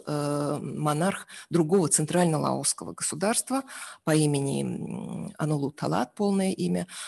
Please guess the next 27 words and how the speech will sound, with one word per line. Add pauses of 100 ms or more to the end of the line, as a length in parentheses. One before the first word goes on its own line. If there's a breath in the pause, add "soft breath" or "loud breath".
(160 loud breath)
лаосцы
его
называют
Ану
Вонг, (580 loud breath)
э,
который
был,
э,
вместе
со
всеми
своими
родственниками,
которых
удалось
найти, (440 loud breath)
м, (100)
был
уничтожен (220)
сиамцами,
поскольку
он
попытался, (500 loud breath)
э, (140)
провозгласить
независимость